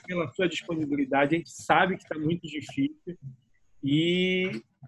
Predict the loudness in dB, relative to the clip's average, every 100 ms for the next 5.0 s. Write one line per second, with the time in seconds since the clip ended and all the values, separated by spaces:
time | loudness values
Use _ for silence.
0 | _ _ _ 6 8 8 8 4 4 2
1 | 4 4 4 4 4 2 2 4 4 2
2 | 0 6 6 6 4 4 2 4 4 4
3 | 2 0 -2 -2 0 0 2 0 2 0
4 | 0 -2 0 2 2 2 4 6 6 4